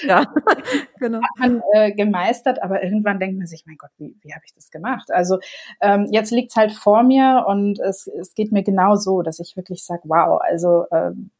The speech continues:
Speaker 2: das, das war ich.“ <laughs> Äh, also, ähm, es hat mich sehr verändert, vor allem ich bin ich würd sagen, grundsätzlich ein, ähm, Kopfmensch, aber auch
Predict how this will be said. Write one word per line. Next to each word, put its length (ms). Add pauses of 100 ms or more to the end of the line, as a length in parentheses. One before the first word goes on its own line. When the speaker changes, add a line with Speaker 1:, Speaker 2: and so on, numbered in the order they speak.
Speaker 2:
das, 380
das 260
war 140
ich.“ 240
<laughs> 40
Äh, 200 (720)
also, 500 (260)
ähm, 720 (120)
es 140
hat 140
mich 200
sehr 220
verändert, 500
vor 200
allem 500 (540)
ich 160
bin 420 (460)
ich 120
würd 120
sagen, 280
grundsätzlich 640
ein, 320
ähm, 260
Kopfmensch, 840
aber 280
auch 180